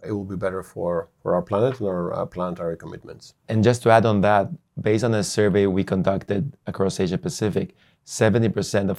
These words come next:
Speaker 2: companies are willing to pay what we call a green premium. They were willing to pay six, seven, eight percent more, uh, for a green, uh, facility, for a green asset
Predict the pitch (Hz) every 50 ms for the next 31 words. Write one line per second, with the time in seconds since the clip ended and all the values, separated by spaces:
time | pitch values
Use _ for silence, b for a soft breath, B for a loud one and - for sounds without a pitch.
0 | - - 98 92 87 98 95 87 98 98 98 101 107 104 101 101 92 - - 95
1 | 87 - - 107 101 98 98 90 90 b b b b 104 104 95 98 104 87 -
2 | 101 104 101 101 98 92 92 113 110 104 90 - 98 101 101 98 95 92 95 95
3 | - - - b b b b b b _ _ 101 - 98 95 98 101 101 101 104
4 | 101 104 104 104 98 98 - - 98 98 98 95 90 - 101 101 87 - - 98
5 | 92 101 98 98 92 - 101 92 - - 98 95 95 104 104 104 101 101 101 101
6 | 104 113 135 147 - B B B B B B B _ - 98 92 - - 107 104
7 | 101 87 90 104 107 104 104 101 98 92 - _ _ _ _ - 98 95 92 90
8 | 87 - - - - 107 101 95 95 92 101 98 - - 98 98 95 90 104 107
9 | 101 98 95 - - 98 95 95 - - 95